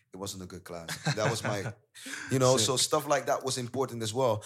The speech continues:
Speaker 1: Well, you think as a trainer, oh, you only have to watch the form and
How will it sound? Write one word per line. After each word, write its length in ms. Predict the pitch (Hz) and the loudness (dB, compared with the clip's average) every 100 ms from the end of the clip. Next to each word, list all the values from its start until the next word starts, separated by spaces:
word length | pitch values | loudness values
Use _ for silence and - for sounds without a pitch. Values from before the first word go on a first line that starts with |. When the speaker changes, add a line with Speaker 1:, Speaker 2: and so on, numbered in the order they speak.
| - - | -8 0
Speaker 1:
Well, 120 | 135 | 2
you 60 | |
think 240 | - 190 160 | 2 0 0
as 140 | 156 | -2
a 40 | 156 | -2
trainer, 340 | 180 180 151 | -2 -2 -2
oh, 120 | 123 123 | -4 -6
you 180 | 120 | -4
only 180 | 117 117 | -6 -6
have 140 | 120 120 | -6 -8
to 60 | |
watch 320 | 117 110 107 - | -6 -4 -2 -4
the 80 | |
form 580 | 113 175 185 175 135 110 | -4 0 4 6 6 2
and 100 | 95 | -4